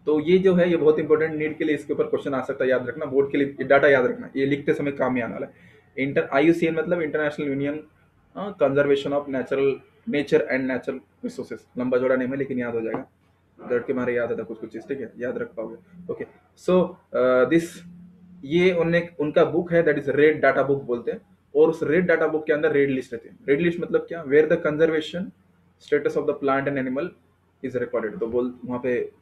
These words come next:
recording की जाती है कि रेड data book के अंदर कौन जाने वाला है, कौन मतलब extinct, extinct कौन हो गया, extinct होने के पथ पर कौन है, ये सब उसके अंदर लिखा रहता है।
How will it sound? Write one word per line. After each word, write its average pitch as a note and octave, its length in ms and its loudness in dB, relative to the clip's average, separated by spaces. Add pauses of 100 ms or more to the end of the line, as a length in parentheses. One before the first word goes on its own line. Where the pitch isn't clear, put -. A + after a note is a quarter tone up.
recording B2+ 400 0
की B2 100 0
जाती B2 200 0
है B2+ 40 -6
कि C3+ 80 -2
रेड A#2+ 200 -2
data A#2+ 160 -2
book A#2 180 -8
के A#2+ 80 -8
अंदर A#2 180 -6 (540)
कौन B2 180 -2
जाने A#2+ 220 0
वाला A#2 200 2
है, A#2+ 60 2
कौन A#2 380 -6 (320)
मतलब A2+ 240 -8 (800)
extinct, C3+ 480 -4 (300)
extinct D#3 460 -6 (340)
कौन D3 160 4
हो B2+ 100 -2
गया, A#2+ 140 0
extinct B2+ 500 -8
होने C3 160 -4
के C3 80 -4
पथ - 500 -6
पर B2+ 100 0
कौन B2+ 240 -4
है, B2 120 -12 (540)
ये C3+ 80 2
सब C#3 160 -2
उसके B2+ 180 -10
अंदर B2 160 -4
लिखा A2+ 240 -12
रहता A2 200 -16
है। B2 60 -20